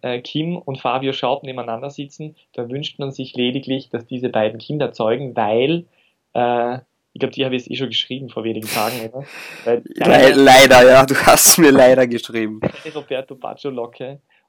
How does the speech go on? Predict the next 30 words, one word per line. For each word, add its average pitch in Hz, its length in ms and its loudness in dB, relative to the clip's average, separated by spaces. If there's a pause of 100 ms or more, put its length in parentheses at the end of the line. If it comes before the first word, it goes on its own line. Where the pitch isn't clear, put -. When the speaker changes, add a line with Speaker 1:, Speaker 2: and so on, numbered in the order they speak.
(180)
Speaker 1:
und, 120 460 -14
äh, 117 460 -6 (260)
Kims, - 600 -16
äh, 120 240 -6
blondiertes, 131 680 -10
äh, - 340 -8
Haupthaar, 127 680 -6 (400)
äh, 117 460 -6
sprechen 123 400 -8
echt 120 200 -10
dafür, 120 300 -10
dass, 120 260 -12 (240)
dass - 140 -14
eure 123 260 -4
Nachfahren, 117 720 -8 (420)
äh, 117 400 -6
äh, - 40 -14 (720)
aussehen 127 680 -8
würden 117 300 -10
wie 113 260 -10
Neymar 117 580 -6 (320)
anno 120 240 -6
zweitausendsechzehn, 117 880 -8
äh, - 40 -8
also 127 300 -4
anno 139 180 -8
zweitausendachtzehn, 123 800 -10
äh, 117 180 -14
Fußball-W 127 380 -6
M 113 260 -10